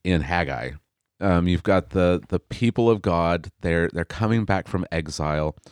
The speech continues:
and they're rebuilding the temple. But as they're trying to rebuild the temple, they're, uh, they're, the neighboring nations are preventing them from doing it.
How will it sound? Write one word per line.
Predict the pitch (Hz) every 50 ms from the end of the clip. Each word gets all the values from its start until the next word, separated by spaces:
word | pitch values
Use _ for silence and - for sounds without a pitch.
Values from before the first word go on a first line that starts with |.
| - - - - - _ _ _ _ _ -
and | 92 90
they're | 90 92
rebuilding | 90 90 107 117 - 117 107 104 107 104
the | 98
temple. | - - 120 101 85 78 - - - _ _ _ _ _ _ _ _ _ _ _ _ _ _ _ _ _ _ _ _ - _ - -
But | - 95 101 98 - - - _ _ -
as | 92 98 101 98 -
they're | - 104 95
trying | - - - - 127 113 110 123 135 127
to | 107
rebuild | 101 92 104 113 110 90 110 104 95 78
the | 87 82
temple, | - - 127 - - 85 80 80 80 - - -
they're, | 73 - 87 85 85 82 82 82 80
uh, | 78 78 - -
they're, | - 85 82 80 78 - _ _ _ _ _ _ _ _ _ - _
the | - -
neighboring | 85 87 90 92 92 95 98 85 92 85 82 82 82 80 82 80
nations | 82 87 90 78 - - 87 76 71 73 71 - - _ _ _ _ _ _ _ _ _ _ _ _ _ _ _ -
are | - 85 82 78 78 78 78 76 76 76 71 - _ _ _ _ _ - -
preventing | - 92 76 - 82 73 71 - 80 76 71
them | 71 69 67
from | - - 67 69
doing | 69 73 67 64 62 57
it. | 60 -